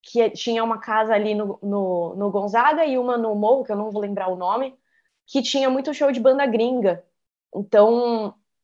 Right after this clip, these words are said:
além de na praia, no final de ano, sempre ter a, um, aquele clássico Planet Hemp, Raimundos e,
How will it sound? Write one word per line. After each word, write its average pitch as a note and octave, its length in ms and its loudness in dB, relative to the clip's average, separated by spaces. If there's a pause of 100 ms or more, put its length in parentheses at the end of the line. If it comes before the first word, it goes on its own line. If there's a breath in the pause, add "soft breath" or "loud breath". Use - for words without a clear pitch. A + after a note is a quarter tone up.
(560)
além G#3 300 6
de D4 100 0
na D4+ 120 2
praia, G#3+ 340 4
no A#3 100 0
final G#3+ 380 0
de G3 120 0
ano, G#3+ 160 2
sempre A3+ 420 -6
ter G#3+ 360 2 (880 soft breath)
a, G#3 120 2 (100)
um, G3 240 -2
aquele G#3 320 2
clássico G#3 680 2 (260 loud breath)
Planet G#3 360 2
Hemp, A3 420 0
Raimundos A3 960 2
e, F#3 760 -4